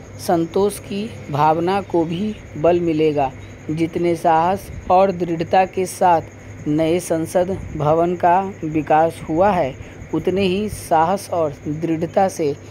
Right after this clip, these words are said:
नए भवन की संपूर्ण सार्थकता सिद्ध करने के कदम सरकार को उठाने चाहिए। रूस के सरकारी समाचार पत्र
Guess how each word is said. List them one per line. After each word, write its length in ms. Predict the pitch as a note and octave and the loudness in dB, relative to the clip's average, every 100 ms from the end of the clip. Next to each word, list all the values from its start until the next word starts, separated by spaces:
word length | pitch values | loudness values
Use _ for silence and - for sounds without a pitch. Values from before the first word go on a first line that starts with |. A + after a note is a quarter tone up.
| - - E3 | -20 -8 -2
नए 340 | D#3 D#3+ F#3 | 0 2 2
भवन 400 | F3+ D#3+ D#3+ F3 | 2 2 2 0
की 260 | F3 F#3+ G3+ | -2 -4 -4
संपूर्ण 840 | F3+ - E3+ E3+ E3 F3+ F#3+ G#3 G3+ - | -8 -2 -2 -2 0 0 2 -2 -6 -10
सार्थकता 840 | - E3+ D3+ - F#3 - E3+ C#3 - - - - | -2 0 0 -2 -4 0 0 0 -4 -18 -16 -6
सिद्ध 400 | - F3 F3+ D#3+ - - | 0 0 0 -8 -6 2
करने 380 | F3 F3 G3 G3 | 2 2 -2 -2
के 220 | F#3 D#3+ D3 - | -2 -4 -6 -4
कदम 320 | E3+ E3+ G#3 G#3+ - - - | 0 2 0 -2 -10 -10 -6
सरकार 420 | C#3+ C#3+ E3+ G3+ | -4 2 2 2
को 240 | F#3+ G3+ G#3 - - | 0 0 0 -2 -8
उठाने 520 | F3+ - F3+ F3 G3 A#3+ - - - - - | -8 -4 -2 0 -2 -6 -12 -18 -18 -14 0
चाहिए। 540 | F#3 F3 D#3+ C#3 B2 - - - - - - - - - - - - - - - - | 4 4 2 -4 -6 -10 -16 -12 -12 -12 -14 -16 -16 -14 -14 -16 -16 -16 -16 -14 -6
रूस 340 | D3 F3 G3 - | 0 2 0 -2
के 220 | F3+ G3 G#3 - | 0 0 -2 -10
सरकारी 640 | - E3 D3 E3+ E3+ F3+ G3+ - | -4 -2 2 4 4 0 -4 -10
समाचार 680 | - D#3+ D#3 E3 D3+ E3+ E3 | -6 -4 -2 -2 0 2 2
पत्र 440 | E3 F#3+ F#3+ G3+ | 0 -2 -2 -4